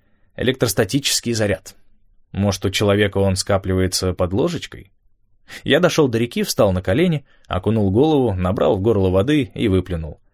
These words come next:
Надеялся, что электричество уйдет в реку. Не помогло. Сна как не бывало. По реке, подстегивая течение, бежала рябь.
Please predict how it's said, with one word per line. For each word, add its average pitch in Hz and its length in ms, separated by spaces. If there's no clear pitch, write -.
Надеялся, 98 500
что 98 180
электричество 101 580
уйдет 98 340
в 98 60
реку. 85 360
Не 95 160
помогло. 101 520
Сна 147 340
как 131 200
не 120 100
бывало. 80 400
По 110 80
реке, 107 320
подстегивая 95 600
течение, 131 480
бежала 95 380
рябь. - 280